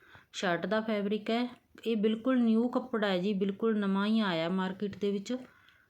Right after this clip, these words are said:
ਤੇ ਆਪਣੇ ਕੋਲੇ ਸਭ ਤੋਂ ਪਹਿਲਾਂ ਹੀ ਨਵੀਂ ਚੀਜ਼ ਆ ਜਾਂਦੀ ਹੈ ਜੀ। ਬਹੁਤ ਸੋਹਣਾ ਇਹ ਸਟੱਫ ਹੈ ਜੀ।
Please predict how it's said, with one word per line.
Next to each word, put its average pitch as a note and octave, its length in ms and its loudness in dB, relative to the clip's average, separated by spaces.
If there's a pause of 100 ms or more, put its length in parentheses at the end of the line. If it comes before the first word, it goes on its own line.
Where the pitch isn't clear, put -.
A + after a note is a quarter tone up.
(140)
ਤੇ G3+ 120 0
ਆਪਣੇ G#3 300 0
ਕੋਲੇ G#3+ 200 2
ਸਭ G#3+ 160 -2
ਤੋਂ A3 180 -4
ਪਹਿਲਾਂ G3+ 320 2
ਹੀ A#3 320 2
ਨਵੀਂ G#3 380 0
ਚੀਜ਼ G3+ 240 0
ਆ F#3 200 0
ਜਾਂਦੀ F3+ 340 0
ਹੈ G3+ 80 2
ਜੀ। G#3+ 140 0
ਬਹੁਤ F#3+ 420 -2
ਸੋਹਣਾ A3 480 0
ਇਹ A3 220 2
ਸਟੱਫ F#3 400 -4
ਹੈ A3 100 2
ਜੀ। A3+ 200 -2